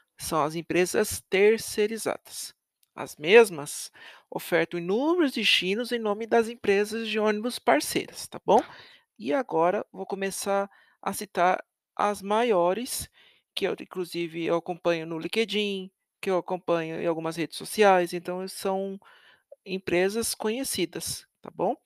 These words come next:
A líder, número um, é a ClickBus, é uma das maiores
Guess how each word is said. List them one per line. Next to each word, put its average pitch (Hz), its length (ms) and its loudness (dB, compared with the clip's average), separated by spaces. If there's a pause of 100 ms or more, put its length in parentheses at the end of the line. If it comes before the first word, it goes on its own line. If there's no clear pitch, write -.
(300)
A - 180 4
líder, 185 540 0 (580)
número 165 340 -2
um, 247 360 -4
é - 80 -2
a 165 40 -2
ClickBus, - 760 0 (240)
é - 40 -12
uma - 120 -12
das - 140 -10
maiores 175 680 4